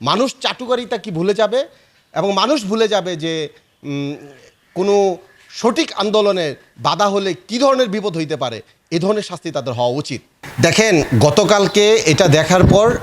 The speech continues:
আমাদের বাংলাদেশ চলচ্চিত্র শিল্পী সমিতির যিনি সভাপতি, শ্রদ্ধেয়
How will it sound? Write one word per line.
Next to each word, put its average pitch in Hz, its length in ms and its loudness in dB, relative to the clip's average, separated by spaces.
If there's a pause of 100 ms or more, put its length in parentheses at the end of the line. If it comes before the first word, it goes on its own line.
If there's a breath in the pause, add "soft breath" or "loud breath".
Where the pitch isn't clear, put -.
আমাদের 160 340 4
বাংলাদেশ 180 300 4
চলচ্চিত্র 180 360 2
শিল্পী 175 280 0
সমিতির 170 420 2
যিনি 160 180 2
সভাপতি, 165 640 0 (420 loud breath)
শ্রদ্ধেয় 151 480 2